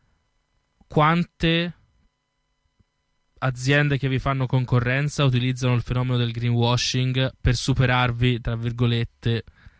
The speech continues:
creando nuovamente concorrenza sleale, cioè, mm, affermano cose che sono false per fare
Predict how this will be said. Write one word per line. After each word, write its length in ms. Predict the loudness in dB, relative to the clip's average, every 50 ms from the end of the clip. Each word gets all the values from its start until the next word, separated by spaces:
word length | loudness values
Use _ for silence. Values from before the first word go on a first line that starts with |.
| _ _ _ _ _ _ _ _ _ _ _ _ _ _ _ _ _ _ _ _ -2
creando 600 | 0 2 2 2 2 2 2 4 4 2 2 0 _ _ _ _ -4
nuovamente 760 | 0 2 2 4 4 4 4 4 4 4 2 0 0 -2 0
concorrenza 600 | 0 0 0 0 0 0 0 0 -2 -2 -2 -4
sleale, 560 | -4 -2 -2 0 0 0 0 -2 -4 -8 -10
cioè, 280 | -4 -2 -2 -2 -2 -4 -10 _ _ _ _ _ _ _ _ _ _ _ _ _ _ _ _ _ _ _ _ _ -16 -10
mm, 540 | -8 -6 -6 -6 -6 -6 -6 -6 -6 -8 -10 -10
affermano 720 | -4 -4 -4 -4 -2 0 2 4 4 4 2 2 2 2 2
cose 400 | 2 2 2 2 2 2 0 -4
che 120 | -4 -4 -6
sono 340 | -6 -4 -4 -2 -2 -2
false 880 | -2 0 0 0 0 0 0 -2 -4 -6 -6 -4 -2 0 0 -2 -4 -6 _ _ -6
per 420 | -2 0 0 0 0 0 -2 -2 -2
fare 880 | -2 -2 0 2 2 2 2 0 0 0 0 0 0 0 0 -2 -2